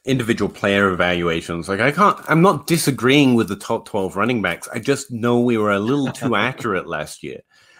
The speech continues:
And the last time I said this was two thousand eighteen, when, like, we only missed on thirty-three percent of the players we drafted in the top twelve. The next year, we missed on fifty percent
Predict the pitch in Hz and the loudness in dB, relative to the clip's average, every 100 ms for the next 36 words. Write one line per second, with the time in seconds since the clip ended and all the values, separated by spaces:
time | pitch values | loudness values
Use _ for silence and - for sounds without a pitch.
0 | - 123 147 160 - 131 110 - 156 127 | -2 2 4 2 0 0 0 0 0 0
1 | 110 104 - 113 117 110 92 101 107 - | -4 -8 -8 -4 -2 -2 -2 -4 -6 -6
2 | 110 92 82 85 87 87 87 90 95 - | -4 -4 -6 -8 -10 -10 -12 -8 -8 0
3 | 117 117 107 101 117 - 92 - 110 107 | 2 4 2 2 0 -2 -6 0 2 2
4 | 101 - 107 123 131 - 123 127 113 110 | -2 0 0 0 -2 0 0 0 -6 -6
5 | 117 113 104 101 - 98 - 127 123 - | 0 0 0 -4 -4 -4 -4 -4 -4 -2
6 | 143 - 135 127 113 120 143 - 131 127 | -4 -2 0 0 0 0 0 -2 0 2
7 | 117 117 - 107 - 117 - 92 85 - | 2 0 -2 -10 -6 -6 -6 -10 -12 -14
8 | 76 | -14